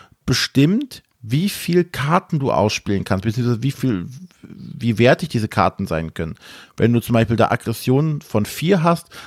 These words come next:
darfst du Karten im Wert von vier ausspielen. Das heißt aber nicht, dass du die Karten aus-, oder diese, diese Werte ausgibst, sondern du, du steigerst dein Potenzial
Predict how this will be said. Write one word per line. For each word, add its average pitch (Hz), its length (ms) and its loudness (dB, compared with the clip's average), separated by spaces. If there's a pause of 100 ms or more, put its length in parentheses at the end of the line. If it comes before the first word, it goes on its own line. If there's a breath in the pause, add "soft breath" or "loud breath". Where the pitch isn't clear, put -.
(120 loud breath)
darfst 123 260 2
du 147 60 0
Karten 123 400 -2
im 107 160 -2
Wert 117 180 2
von - 200 -2
vier 139 320 2
ausspielen. 76 580 -4 (300 loud breath)
Das - 180 -6
heißt 110 180 -2
aber 104 120 0
nicht, 110 120 0
dass 110 100 -4
du 98 100 -8
die 98 100 -6
Karten 87 380 -2
aus-, 117 280 0
oder 98 160 0
diese, 87 280 -2
diese 95 320 -6
Werte 95 260 2
ausgibst, 147 480 0
sondern 120 300 2 (320 loud breath)
du, 107 280 2 (220)
du 95 160 -6
steigerst 123 420 2
dein 98 360 -2 (160)
Potenzial 110 760 2